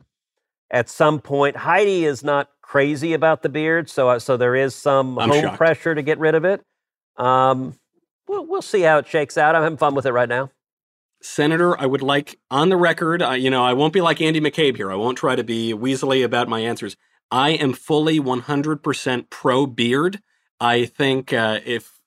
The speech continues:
Speaker 2: for the Verdict listeners, if you agree with my position on this, please let us know on Twitter. Uh, I, I think it's great.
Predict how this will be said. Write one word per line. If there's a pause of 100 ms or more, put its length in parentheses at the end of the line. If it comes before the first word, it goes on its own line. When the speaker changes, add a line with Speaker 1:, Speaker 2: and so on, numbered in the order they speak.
Speaker 2:
for
the
Verdict
listeners, (440)
if
you
agree
with
my
position
on
this,
please
let
us
know
on
Twitter. (400)
Uh, (220)
I,
I
think
it's
great.